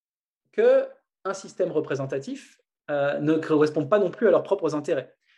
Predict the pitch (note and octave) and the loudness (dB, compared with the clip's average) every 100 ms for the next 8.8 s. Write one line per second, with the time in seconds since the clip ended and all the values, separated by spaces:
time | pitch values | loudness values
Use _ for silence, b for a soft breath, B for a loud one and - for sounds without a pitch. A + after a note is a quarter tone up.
0 | _ F3 - F3 F#3 D4+ G#3+ F3+ A#3 F3 | _ -8 -4 2 2 4 4 4 4 2
1 | E3 F3 G#3+ D#3+ D#3+ D#3 - G#3+ D3 D3 | 0 0 0 0 0 0 -2 -2 -4 -4
2 | D3+ - - C#3 C#3 D#3 G3 G#3 - E3 | -8 -8 -10 -8 -6 -4 -6 -6 -10 -2
3 | E3 D#3+ D3+ C#3+ D3 C#3 G3 A#3+ C#3+ - | -2 -2 -4 -8 -10 -10 -8 -8 -8 -8
4 | C#3+ A3+ - _ _ _ _ - A3 A3+ | -8 -8 -12 _ _ _ _ -4 -2 -2
5 | - A3+ A3 E3 G3 D#3+ D3+ D3 C#3 A#3 | -4 -6 -4 -4 -6 -4 -2 -2 -2 -4
6 | - D#3+ - - G#3+ D3 D3 C#3+ D3 D3+ | -6 -10 -4 -2 0 -2 -4 -4 -4 -6
7 | D3 D#3 C#3 D3+ G#3 D3+ C#3+ C#3 - B2+ | -10 -12 -4 -2 -2 -6 -10 -12 -10 -10
8 | C3 C3+ G3 D3+ E3+ E3+ - B2+ | -6 -2 0 -2 -2 -2 -4 -14